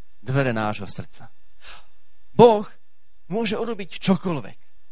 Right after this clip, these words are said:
na tomto svete. Boh môže zmeniť úplne všetko.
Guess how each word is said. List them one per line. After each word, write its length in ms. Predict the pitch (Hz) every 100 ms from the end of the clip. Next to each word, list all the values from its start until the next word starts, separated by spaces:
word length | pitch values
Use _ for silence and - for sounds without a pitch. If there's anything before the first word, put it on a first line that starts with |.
| - -
na 80 | 131
tomto 320 | 143 139 127
svete. 320 | - 110 - - - - - -
Boh 160 | 233
môže 300 | 214 208 202
zmeniť 400 | 175 196 202 190
úplne 400 | 262 226 247 226
všetko. 380 | - 180 - -